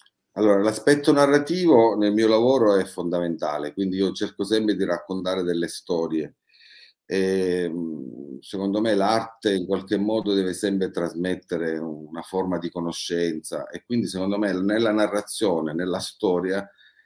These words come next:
eh, è fondamentale anche per comunicare, insomma, con, con, con lo spettatore. In questo frame, com-,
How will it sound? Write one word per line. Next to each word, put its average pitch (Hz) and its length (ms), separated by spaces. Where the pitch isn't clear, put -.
eh, 82 760
è 92 60
fondamentale 101 800
anche 95 320
per 87 420
comunicare, 87 640
insomma, 80 480
con, 76 220
con, 71 160
con 76 160
lo 82 80
spettatore. 71 800
In 135 220
questo 165 680
frame, 104 640
com-, 80 960